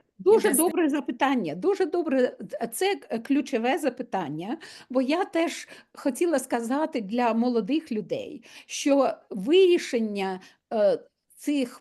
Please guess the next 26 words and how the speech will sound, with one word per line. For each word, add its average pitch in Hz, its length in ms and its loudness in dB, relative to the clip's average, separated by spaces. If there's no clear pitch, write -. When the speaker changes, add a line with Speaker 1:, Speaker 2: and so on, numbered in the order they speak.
Speaker 1:
проблем, 214 760 -2
воно 262 460 2
біофізично, 254 1200 -2
воно 392 300 -2
біохімічно 262 840 0
теж, - 500 -4
але 269 280 2
біохімічно 294 880 -2
люди 247 320 4
розуміють, 240 600 -2
що - 140 -6
якісь 233 480 -2
ліки, 285 400 0
якісь 220 400 -4
маленькі 254 580 -2
моле-, 285 360 0
молекули 254 760 -2
чи 254 280 2
анті-, 247 440 0
е, 214 320 -6
те-, 220 220 2
е, 208 120 -2
тіла, 247 640 0
вони 262 220 2
добавля-, 240 640 2
добавляють, 226 800 -2